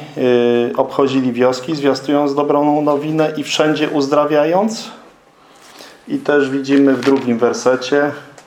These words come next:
„Posłał ich, aby głosili Królestwo Boże i uzdrawiali”. To ich, y, działanie tutaj,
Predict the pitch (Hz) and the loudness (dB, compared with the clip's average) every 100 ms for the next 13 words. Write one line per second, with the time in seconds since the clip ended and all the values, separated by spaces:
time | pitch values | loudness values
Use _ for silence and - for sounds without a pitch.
0 | _ _ - - - - - - 139 143 | _ _ -20 -20 -20 -20 -10 -2 -2 0
1 | 139 135 - 135 135 - 135 123 123 117 | 0 0 -2 2 2 4 0 2 0 0
2 | 120 - 135 127 123 120 127 123 - 123 | -2 -2 -2 -4 -2 0 0 0 -4 -2
3 | 113 127 123 135 135 - - - _ _ | 0 0 2 0 0 -6 -18 -20 _ _
4 | - - 127 123 113 127 120 123 107 92 | -20 -4 -2 -2 0 0 2 2 2 -2
5 | 87 - - - - - - - - - | -10 -16 -20 -20 -20 -20 -20 -20 -20 -12
6 | - 185 208 190 185 160 151 147 147 147 | -2 0 0 -2 -2 0 2 2 -2 -6
7 | - 139 139 170 208 170 139 123 113 123 | -4 0 2 2 2 0 0 -2 2 2
8 | 160 | 2